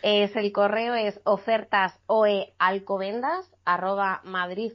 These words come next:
punto org y en este caso la referencia de la oferta es la sesenta y cinco veintitrés.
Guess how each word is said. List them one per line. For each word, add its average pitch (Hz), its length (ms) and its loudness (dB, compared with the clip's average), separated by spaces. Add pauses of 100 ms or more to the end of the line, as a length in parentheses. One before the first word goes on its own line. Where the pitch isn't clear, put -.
punto 202 560 -2
org 196 760 0 (600)
y 226 140 0
en 208 100 0
este 226 260 -2
caso 233 320 0
la 196 140 2
referencia 196 560 -4
de 226 60 2
la 214 100 2
oferta 226 340 -4
es 226 60 -4
la 190 160 -2
sesenta 185 480 -6
y 175 80 -8
cinco 202 340 -2
veintitrés. 170 640 -6